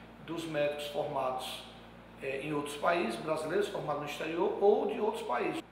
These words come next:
O peso maior acabou se consolidando com a cooperação com o governo de Cuba, que aí, para to-, para além de todos os questionamentos feitos pela forma de condução, eh, foi quem trouxe uma estabilidade maior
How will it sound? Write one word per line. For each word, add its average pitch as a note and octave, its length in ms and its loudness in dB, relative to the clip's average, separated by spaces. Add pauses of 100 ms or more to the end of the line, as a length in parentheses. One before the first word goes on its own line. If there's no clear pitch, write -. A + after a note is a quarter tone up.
(120)
O G#3+ 120 -2
peso F#3+ 440 8
maior F#3+ 420 2
acabou F#3+ 340 -2
se - 80 -6
consolidando F3+ 720 -4
com F#2 200 0
a - 40 2
cooperação - 720 -4
com D3 60 -8
o C#3+ 60 -8
governo C#3 280 -6
de E3+ 80 -10
Cuba, F3+ 400 -2 (460)
que D#3 80 -8
aí, C#3+ 240 0
para C#3 240 4
to-, G#3+ 400 4
para D#3+ 180 4
além F#3 320 2
de - 120 -6
todos G#3 300 4
os - 120 -6
questionamentos - 680 -6
feitos C#3+ 360 -8 (560)
pela C#3 220 -4
forma - 560 0 (500)
de - 80 -14
condução, - 840 -2 (380)
eh, D3+ 180 -2
foi F3+ 140 0
quem G#3+ 240 0
trouxe F3 460 4
uma F#3 180 -4
estabilidade F3 680 -2
maior D#3 640 0